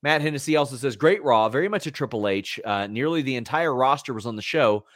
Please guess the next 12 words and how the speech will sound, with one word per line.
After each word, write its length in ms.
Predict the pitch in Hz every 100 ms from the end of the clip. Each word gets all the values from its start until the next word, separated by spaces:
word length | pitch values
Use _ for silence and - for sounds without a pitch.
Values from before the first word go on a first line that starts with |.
| _ _
Credit 260 | - 254 262
to 60 |
Jimmy 280 | 175 160 214
Van. 260 | 170 240 214
He 60 |
said 200 | 151 180
Endeavor 380 | 180 156 175 247
played 320 | 220 180 165
Vince 280 | 123 156 165
like 120 | 156
a 80 | 123 - -
fiddle. 400 | 233 135 139